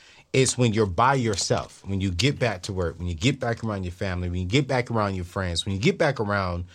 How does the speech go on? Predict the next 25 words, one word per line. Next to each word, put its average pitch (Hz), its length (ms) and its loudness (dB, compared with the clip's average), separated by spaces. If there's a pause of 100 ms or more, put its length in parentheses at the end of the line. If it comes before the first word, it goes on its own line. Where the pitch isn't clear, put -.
(380)
culture 170 380 2
and 117 140 2
just 95 200 -6
life, 107 520 -2 (640)
the 113 160 2
hardest 147 480 2
part 123 260 4
is, 101 200 -2
do 110 160 0
you 123 320 4
hold 151 340 4
yourself 156 560 4
accountable 87 680 -4
to 120 140 2
doing 127 540 2
the 110 180 -2
actual 98 520 -4
work? 85 240 -4 (600)
And 135 200 6
that 160 180 6
is 208 100 2
something 190 340 2
that 160 220 4
I, 151 580 2 (400)
that 123 180 0